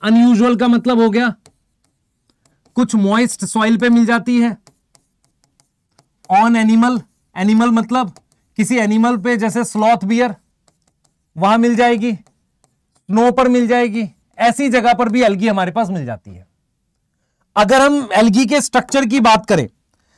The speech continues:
सबसे इंपॉर्टेंट पॉइंट एल्गी के स्ट्रक्चर में thalloid। What is meaning of thalloid? Thalloid का क्या मतलब होता है? Thalloid का मतलब होता है कि स्ट्रक्चर ऐसा है जिसकी कोई शेप नहीं है, कोई रूट नहीं है, कोई लीफ नहीं है, कोई स्टेम नहीं है,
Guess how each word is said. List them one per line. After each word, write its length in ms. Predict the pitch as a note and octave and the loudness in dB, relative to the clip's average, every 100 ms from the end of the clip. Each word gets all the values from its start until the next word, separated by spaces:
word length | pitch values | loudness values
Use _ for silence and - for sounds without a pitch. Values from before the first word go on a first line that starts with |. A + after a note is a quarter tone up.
| _ - | _ -2
सबसे 360 | A#3+ - D#4 | -2 0 -2
इंपॉर्टेंट 480 | D4 B3+ A#3 C4+ B3+ | 2 2 0 -2 -2
पॉइंट 320 | A3+ A#3 B3+ | 0 0 2
एल्गी 280 | B3 G#3 A#3+ | 2 2 2
के 160 | B3+ B3+ | 2 0
स्ट्रक्चर 440 | - G#3 - A3 | -2 -4 0 2
में 160 | A#3 C4 | 2 2
thalloid। 500 | G3 F#3 G3 D3+ A2 _ _ _ _ _ _ _ _ - | 2 2 2 0 -4 _ _ _ _ _ _ _ _ -2
What 200 | G#3+ A3+ | 0 2
is 140 | D4+ C4 | 2 4
meaning 360 | B3+ B3+ B3+ | 4 4 4
of 120 | C4+ C4 | 2 2
thalloid? 480 | - G3 G3+ F#3 A#2+ | 0 2 4 2 0
Thalloid 640 | - _ A3 A#3+ C4+ C#4+ | -8 _ -2 2 2 2
का 100 | C#4 | 2
क्या 180 | - A#3 | 2 2
मतलब 300 | G3+ F3 D#3+ | 2 0 -2
होता 220 | A#2+ - | -4 -14
है? 100 | G2 _ _ _ _ - | -20 _ _ _ _ -2
Thalloid 380 | G#3+ A3 C4 C#4 | 2 4 4 2
का 100 | C#4+ | 0
मतलब 340 | C4 B3 B3+ A3+ | 0 0 0 2
होता 200 | G#3+ A#3+ | 2 0
है 100 | C4 | 0
कि 180 | C#4 | -2
स्ट्रक्चर 480 | C#4 - A#3 - C#4+ | -4 -4 -4 0 2
ऐसा 320 | A#3 G#3 A#3 | 2 0 -2
है 140 | A3 A#3 | 0 -2
जिसकी 320 | G#3 - B3 | -4 -6 -6
कोई 200 | B3+ C4+ | -4 -4
शेप 400 | A#3 - B3+ B3+ | -4 -2 0 0
नहीं 240 | G#3 F3 | -6 -8
है, 120 | C3+ - _ _ - | -12 -16 _ _ -2
कोई 140 | C#4+ | 0
रूट 340 | G#3+ B3 D4 C4 | 2 2 2 0
नहीं 300 | G#3+ F3+ D3 | -2 -4 -6
है, 140 | A#2+ | -6
कोई 140 | B3+ C#4 | -2 0
लीफ 340 | A3 C#4+ A#3 | 2 2 0
नहीं 220 | A3+ G3 | -2 -4
है, 80 | D#3+ | -6
कोई 200 | C#3+ B3 | -6 -8
स्टेम 300 | - F#3+ E3+ | -6 -6 -4
नहीं 220 | D#3+ A#2 | -6 -10
है, 100 | G2 | -14